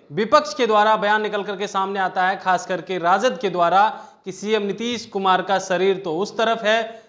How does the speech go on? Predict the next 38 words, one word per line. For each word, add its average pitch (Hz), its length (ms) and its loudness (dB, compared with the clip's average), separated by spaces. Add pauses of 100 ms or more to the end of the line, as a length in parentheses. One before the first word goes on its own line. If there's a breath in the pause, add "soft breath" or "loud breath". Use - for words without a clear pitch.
(140)
दिल 277 260 2
इस 220 200 0
तरफ 208 260 2
है 214 180 2
और 196 420 0 (180)
तेजस्वी 220 360 -2
यादव 180 300 2
को 226 200 0
पच्चीस 185 440 -10
में 202 140 -6
मुख्यमंत्री 214 580 -6
बनाएंगे। 151 420 -6 (240 soft breath)
इसी 196 180 -4
बात 240 220 2
करने 240 160 0
के 233 60 -6
लिए 247 100 0
हमारे 220 260 2
साथ 220 600 2
जदयू 190 280 -2
एमएलसी 202 360 0
है 208 160 2
खालिद 190 340 0
अनवर 190 180 -4
साहब। 185 360 -4 (280 loud breath)
क्या 190 140 0
कहिएगा, 185 420 0
आप 143 300 -4
लोग 185 240 -2
तेजस्वी 165 400 -6
को 185 160 -6
मुख्यमंत्री 147 560 -8
बनाने 170 340 -4
जा 156 140 -4
रहे 151 140 -4
हैं 151 80 -4
अब 151 160 -10
तो? 143 300 -16